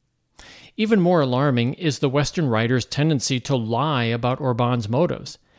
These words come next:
They claim that Orban's extremist government takeover is more democratic than other countries, including, by implication,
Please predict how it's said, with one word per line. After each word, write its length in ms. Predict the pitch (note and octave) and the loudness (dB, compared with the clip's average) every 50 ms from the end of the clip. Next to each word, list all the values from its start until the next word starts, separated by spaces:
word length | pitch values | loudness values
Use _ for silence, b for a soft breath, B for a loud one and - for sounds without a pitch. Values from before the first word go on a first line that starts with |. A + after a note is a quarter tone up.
| b b b b | b b b b
They 140 | D#3+ G3+ B3 | 0 0 0
claim 440 | - - - F#3 A#3+ C#4+ C4 F3+ | 0 -2 -2 0 2 2 2 2
that 120 | C3 A#2+ A#2+ | 0 0 2
Orban's 540 | B2+ C#3 C#3 C3+ D3+ D3+ D#3 D3+ D3+ B2 C3+ | 2 0 2 2 2 2 2 2 2 2 0
extremist 640 | B2 - - - - E3 F3+ G#3+ G3+ D#3+ - - | -2 -2 -6 -4 -2 0 2 2 2 0 0 0
government 440 | - E3 E3 D#3 D3 B2+ C3 B2+ A#2 | 0 0 2 2 0 0 0 -2 -4
takeover 560 | - - C#3+ F3 G3+ - - G#2+ G2+ G#2+ A#2 C3+ | -6 -4 -4 -4 -2 -2 -2 -2 -2 -2 -4 -4
is 340 | - D#3+ D3+ C#3 C3+ A#2 A#2+ | -2 0 0 0 0 -2 -2
more 320 | B2 B2+ D3 F#3+ A3 A3+ | -2 -2 0 0 0 0
democratic 720 | F#3 C#3+ F3 F3 E3 D3+ - - - C#3+ C#3 D3+ E3 D3+ - | 0 0 0 0 0 0 -2 -2 -4 -4 -2 0 -2 -4 -2
than 300 | - D3+ C#3+ C#3+ D3+ - - | 0 0 2 2 0 -2 0
other 260 | D#3 D3 C#3+ E3 E3 | 0 2 2 2 -2
countries, 540 | - D3+ G3 A#3+ A3 - B2 G2 G2+ G#2+ - | 0 -2 -2 -2 -2 -4 -8 -8 -10 -12 -8
including, 640 | - D3+ D3 C3 - - G#3+ C#4+ A3 C3+ A#2 A#2 | -6 -4 -4 -4 -2 0 0 2 2 0 0 0
by 180 | G#2 A2 G#2+ A2+ | 0 0 0 0
implication, 800 | A#2+ A#2 - B2 A2+ - - A#2+ A#2+ A#2 - - C#3 C3+ C3+ | 0 -2 -4 -6 -8 -6 -6 -6 -6 -6 -6 -6 -4 -4 -4